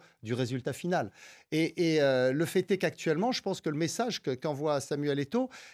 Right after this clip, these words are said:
il est, euh, clair quant à la politique de la fédération, la fecafoot, qui est en train d'essayer de récupérer des jeunes joueurs souvent nés en Europe. On pense à parti-,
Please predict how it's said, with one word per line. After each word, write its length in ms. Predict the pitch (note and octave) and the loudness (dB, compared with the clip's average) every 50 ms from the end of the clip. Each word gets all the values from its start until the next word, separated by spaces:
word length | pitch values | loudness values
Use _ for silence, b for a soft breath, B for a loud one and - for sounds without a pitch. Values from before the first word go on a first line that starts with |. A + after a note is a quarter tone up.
| B B | B B
il 180 | C3 C#3+ D3+ E3 | -2 0 4 4
est, 200 | E3+ E3 D#3 D3 | 4 6 6 4
euh, 120 | C3+ C3+ | 4 2
clair 320 | C3 - F3+ G3 G3+ F#3+ | 2 0 0 2 2 0
quant 120 | - D#3 C#3+ | 0 -4 -2
à 100 | - C#3+ | -2 0
la 100 | C3 C3 | -2 -2
politique 600 | B2 - D#3 D3+ D3+ - - - E3+ - - - | -2 -2 -4 -4 -4 -8 -8 -12 -12 -12 -6 -6
de 160 | A#2+ G#2 A#2 | -4 0 0
la 140 | A#2 A2 G#2+ | 0 0 0
fédération, 560 | - - A#2 G#2+ A#2 A2 A#2 A#2 - - D4+ E4+ | -2 -4 -4 -4 -2 -2 -2 -4 -6 -10 -8 -6
la 60 | A3+ | -6
fecafoot, 500 | A#2+ - C#3 B2 - C3 - - B3 A#3 | -6 -6 -8 -6 -6 -6 -6 -6 -8 -8
qui 120 | - - E3+ | -4 -2 -2
est 20 | |
en 80 | D3+ D3+ | -2 -2
train 160 | - - F3+ | -2 -4 -2
d'essayer 320 | D#3 D#3+ C#3+ - E3+ E3 | -2 -2 -2 -2 -2 -2
de 80 | D3+ C3+ | 0 0
récupérer 540 | B2 D3 C#3 - D3 - C#3 C3+ C3 D3+ C3+ | -2 -2 -2 -4 -8 -4 -4 -2 -2 0 0
des 100 | C3 A#2+ | 0 -2
jeunes 200 | G#2+ C3+ C3 A#2+ | -2 -2 -4 -4
joueurs 340 | A2 B2+ D3 D3 B2+ - - | -4 -2 -2 -2 -2 -4 -10
souvent 340 | - - C#3 B2+ C#3 C3 | -10 -8 -6 -4 -2 -2
nés 120 | B2 A#2 A2+ | -2 -2 -2
en 100 | A2 A#2 | -2 -2
Europe. 300 | C3 D3 F3+ A3+ A#3 - - | -2 0 0 -2 -2 -4 -8
On 60 | A2 | -8
pense 240 | - B2 A#2 - A2+ | -6 -8 -8 -6 -8
à 40 | |
parti-, 300 | G2+ - G2 - - - | -8 -8 -10 -10 -12 -20